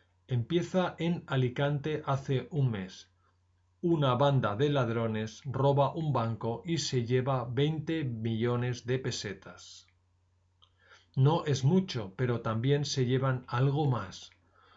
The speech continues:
Un diamante que vale mucho dinero.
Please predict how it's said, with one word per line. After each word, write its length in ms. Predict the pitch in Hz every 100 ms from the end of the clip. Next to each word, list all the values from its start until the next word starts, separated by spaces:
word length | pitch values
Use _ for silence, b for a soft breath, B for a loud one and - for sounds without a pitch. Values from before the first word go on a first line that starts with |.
| b b b
Un 280 | - 165 180
diamante 600 | 160 143 131 139 147 165
que 100 | -
vale 420 | 117 113 131 135 127
mucho 560 | 110 135 185 185 175
dinero. 600 | 156 147 117 101 92 92